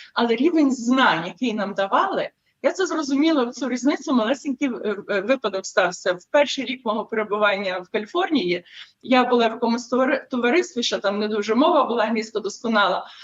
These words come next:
але якась була, е, ситуація, де я згадала, я порівняла щось, я порівняла, як рухаються машини в, в Парижі навколо Тріумфальної марки,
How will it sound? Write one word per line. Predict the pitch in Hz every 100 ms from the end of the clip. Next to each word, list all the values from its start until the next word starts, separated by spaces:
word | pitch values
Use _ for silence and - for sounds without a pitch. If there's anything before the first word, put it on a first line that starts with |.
| -
але | - 226 220
якась | 220 320 285
була, | 277 277 247 -
е, | -
ситуація, | - 233 285 403 - 269 240
де | 233 269 277
я | 247 277
згадала, | 254 247 254 285 277
я | 254
порівняла | 247 277 262 262 269 220
щось, | 214 - - 330 359
я | 269
порівняла, | 262 240 247 277 254 220 226 - _ _
як | 226 240 240
рухаються | 254 247 247 220 - 247
машини | 202 220 - 240 226
в, | 208 _ 123
в | 196 -
Парижі | 226 247 226 226 196
навколо | 214 - 220 208
Тріумфальної | 214 214 208 240 240 233
марки, | 254 381 - -